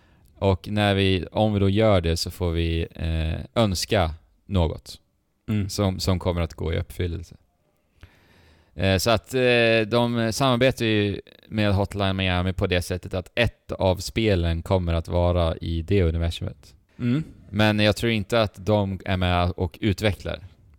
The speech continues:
Speaker 2: Nej,
Speaker 1: spelet.
Speaker 2: det, så är det säkert inte, men det finns en, ändå en viss, ett visst samarbete där. Och det är ju
Speaker 1: Ja.
Speaker 2: kul att få se att, eh, Hotline Miami, som har,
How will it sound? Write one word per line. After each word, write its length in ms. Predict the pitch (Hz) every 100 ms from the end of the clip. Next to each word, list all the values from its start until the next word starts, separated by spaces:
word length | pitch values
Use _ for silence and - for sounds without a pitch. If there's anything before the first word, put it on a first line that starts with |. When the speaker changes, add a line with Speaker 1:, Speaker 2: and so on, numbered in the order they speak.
| _
Speaker 2:
Nej, 240 | 123 120 117
Speaker 1:
spelet. 120 | -
Speaker 2:
det, 120 | 107
så 140 | -
är 120 | 123 104
det 80 |
säkert 200 | 95 98
inte, 160 | 95 98
men 120 | 104
det 60 | 101
finns 260 | 110 101
en, 200 | 101 101
ändå 300 | 101 101 101 98
en 100 | 95
viss, 340 | 95 - - _ _ _ _ _ _
ett 80 | 131
visst 180 | 123 -
samarbete 420 | 110 107 123 -
där. 180 | 98 104 -
Och 80 | -
det 100 | 110
är 40 |
ju 60 | 95
Speaker 1:
Ja. 80 | 82
Speaker 2:
kul 260 | - 110 104
att 80 | -
få 60 |
se 200 | - 107
att, 220 | 95 92
eh, 200 | 104 92
Hotline 340 | 101 101 104 98
Miami, 480 | 101 113 110 98 104 _ - - - _ _
som 260 | - - 98
har, 240 | 101 92